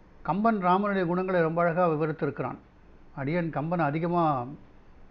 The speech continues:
வாசித்ததில்லை, அதிகமா பரிச்சயம் இல்லை. இருந்தாலும் சில விஷயங்கள் பெரியவர்கள் கூற கேட்டிருக்கிறேன். அதே போல வால்மீகியும் எழுதியிருக்கிறார்.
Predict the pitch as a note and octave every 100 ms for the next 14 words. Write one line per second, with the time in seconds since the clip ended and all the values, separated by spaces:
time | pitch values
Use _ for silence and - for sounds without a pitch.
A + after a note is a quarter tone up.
0 | - - - - - - - - - D3+
1 | D#3 D#3+ D#3+ D3 D3+ C#3 D3+ F3 D#3 D3+
2 | D3 E3+ D3 C3+ E3+ E3+ F3 G3 F3+ E3
3 | E3+ G3 F3+ F3 C#3+ - - - - -
4 | - - G3+ G#3+ F#3+ F3 D#3+ F3+ F3+ E3
5 | F3 E3+ D#3+ C#3 B2+ - - - - -
6 | - - - - - - - - - -
7 | - - - - - - - D#3+ A3 A3+
8 | G#3+ G3 G3 G3+ G#3 G3+ A3 F#3+ F3+ E3+
9 | D3 C#3+ C3+